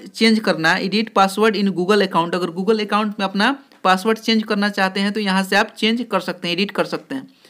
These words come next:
उसके बाद यहाँ क्या करना है आपको, कॉन्टैक्ट डिटेल्स में आपको यहाँ अपना नेम फिलअप कर लेना है। चलिए, मैं अपना नेम यहाँ फिलअप कर लेता हूँ, यहाँ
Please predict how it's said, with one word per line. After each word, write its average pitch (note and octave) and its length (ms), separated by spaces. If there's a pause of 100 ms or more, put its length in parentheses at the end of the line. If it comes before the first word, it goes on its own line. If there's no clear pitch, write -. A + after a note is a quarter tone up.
(280)
उसके C4+ 360
बाद C#4 200
यहाँ B3 320
क्या A#3 240
करना A3+ 220
है G#3+ 60
आपको, G3+ 220
कॉन्टैक्ट G#3 600
डिटेल्स A3 500
में G#3 120
आपको G3 260
यहाँ F#3+ 320
अपना F#3+ 240
नेम A#3+ 320 (200)
फिलअप G3 320
कर F3 100
लेना D3 220
है। C3 180 (240)
चलिए, A3 220
मैं G#3 160
अपना G3+ 200
नेम F#3+ 220
यहाँ F#3+ 300 (220)
फिलअप A3 400
कर F3+ 160
लेता D3 260
हूँ, C3 200 (280)
यहाँ G#3+ 400